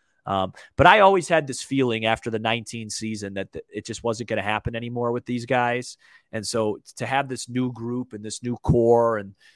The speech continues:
the farm system, it's just, it's very fresh and, um, it's, it's, it's very, it's very cool to me. Uh, the, the, the question I have for you guys is, you know, would you bet on the Cubs to win the division right now?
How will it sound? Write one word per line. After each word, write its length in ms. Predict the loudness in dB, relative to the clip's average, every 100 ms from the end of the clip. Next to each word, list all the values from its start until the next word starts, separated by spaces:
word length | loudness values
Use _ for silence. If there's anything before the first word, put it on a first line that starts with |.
| -18
the 80 | -10
farm 380 | 0 2 2
system, 560 | -2 -6 -6 -4 -4 -4
it's 120 | -8
just, 220 | -8 -10
it's 160 | -12 -8
very 240 | -2 -2
fresh 460 | -2 -2 0 0 -4
and, 200 | -12 -14 _ _ _ _
um, 360 | -6 -4 -4 -8 -8
it's, 340 | -6 -6 -12 -10
it's, 160 | -12 -10
it's 180 | -10
very, 500 | -6 -4 -2 -2 -4 -8
it's 160 | -12
very 280 | -8 -8 -8
cool 240 | -8 -8 -8
to 60 |
me. 200 | -10 -16 -18 -20 _ _
Uh, 220 | -6 -4 -6 -10
the, 340 | -14 -12 -12
the, 220 | -6 -2
the 160 | 0 -2
question 420 | 2 2 2 4
I 160 | 6 6
have 300 | 6 6 4
for 160 | 0
you 220 | -2 -2 2
guys 600 | 4 6 4 0 -4 -8
is, 440 | -4 -2 -2 -6 -12 _ _ _ _ _ _ _ _ -6
you 80 | -4
know, 180 | -4 -6 _ _ _ -4
would 280 | 2 2
you 80 | 2
bet 240 | 2 4 4
on 100 | 0
the 80 |
Cubs 340 | -4 0 -2 -2
to 100 | -10
win 160 | -8 -8
the 60 |
division 480 | -6 -2 -2 -2 -4
right 260 | -2 -4 -4
now? 300 | -6 -6